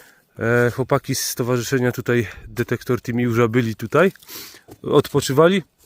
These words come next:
Poodpoczywali, wstali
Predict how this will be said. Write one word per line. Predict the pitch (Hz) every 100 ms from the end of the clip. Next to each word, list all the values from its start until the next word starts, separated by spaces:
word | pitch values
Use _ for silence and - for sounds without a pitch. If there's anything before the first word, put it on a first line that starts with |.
| _ _ _ _ _ _ - - - -
Poodpoczywali, | 131 131 - 131 127 135 135
wstali | - - 143 135